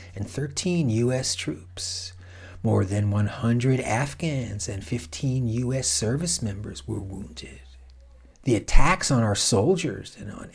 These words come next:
Afghan citizens in Kabul yesterday have taken all the oxygen in the U S media.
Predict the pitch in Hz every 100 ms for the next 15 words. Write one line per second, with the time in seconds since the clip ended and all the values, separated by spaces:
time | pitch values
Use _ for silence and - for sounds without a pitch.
0 | - - - 113 98 - - 107 131 -
1 | 101 - - - - - 160 123 101 107
2 | - - - - 160 165 - 98 - -
3 | 135 - 110 127 117 120 - - - -
4 | 170 110 101 90 98 98 98 95 107 120
5 | - 113 127 147 135 -